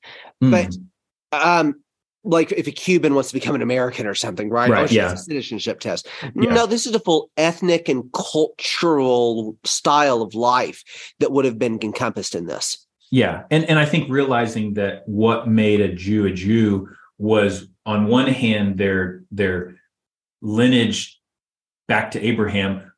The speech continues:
Speaker 1: but even more so this way of life, right?
Speaker 2: Yeah.
Speaker 1: That's what, that's what was making a Jew a Jew. And, and so,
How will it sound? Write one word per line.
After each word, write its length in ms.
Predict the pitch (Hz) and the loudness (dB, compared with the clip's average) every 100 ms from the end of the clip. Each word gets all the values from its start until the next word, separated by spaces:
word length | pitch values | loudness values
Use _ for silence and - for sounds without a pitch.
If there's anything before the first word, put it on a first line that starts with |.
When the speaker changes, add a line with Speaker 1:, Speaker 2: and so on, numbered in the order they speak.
| _ | _
Speaker 1:
but 120 | 123 | 2
even 260 | 120 110 104 | 2 2 2
more 260 | 113 160 | 2 2
so 680 | 160 - 113 101 98 95 - _ _ | 0 0 0 2 0 -4 -12 _ _
this 240 | 107 107 | -2 0
way 160 | 104 98 | 2 2
of 140 | 87 | 0
life, 340 | 85 73 - - - | -6 -8 -12 -18 -6
right? 140 | 95 | -6
Speaker 2:
Yeah. 80 | 92 | 0
Speaker 1:
That's 260 | 117 117 | 0 0
what, 280 | 113 98 - | 0 0 0
that's 260 | 120 110 - | 0 0 2
what 140 | 120 110 | 0 2
was 180 | 101 | -2
making 360 | 101 104 101 95 | 0 -2 -2 -6
a 80 | 92 | -4
Jew 240 | 95 95 | -4 -4
a 40 | 87 | -4
Jew. 460 | 98 98 92 92 - - _ _ | -2 -2 -2 -8 -16 -20 _ _
And, 300 | - 123 120 | 0 0 2
and 160 | 127 117 | 0 0
so, 500 | - 123 113 107 104 | 0 2 2 0 -4